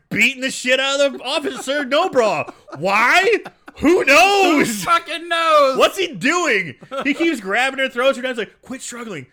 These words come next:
Speaker 1: Quit struggling." Like, okay, is he gonna tell her that the creature's around or something? Nope. He just starts choking her.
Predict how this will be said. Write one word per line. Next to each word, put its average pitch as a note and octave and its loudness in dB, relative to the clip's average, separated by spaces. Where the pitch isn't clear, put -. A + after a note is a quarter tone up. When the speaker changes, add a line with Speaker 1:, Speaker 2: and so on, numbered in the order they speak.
Speaker 1:
Quit C4 -8
struggling." B3 -8
Like, F#3+ -8
okay, G#3+ -8
is G#3 -10
he A3 -10
gonna G#3 -12
tell G3+ -14
her G#3 -10
that F3+ -10
the B2 -16
creature's F#3+ -8
around G3+ -6
or G3+ -6
something? G#3+ -10
Nope. D4+ 0
He C#4 -2
just F4+ -6
starts D#4 0
choking G#3 -2
her. - -10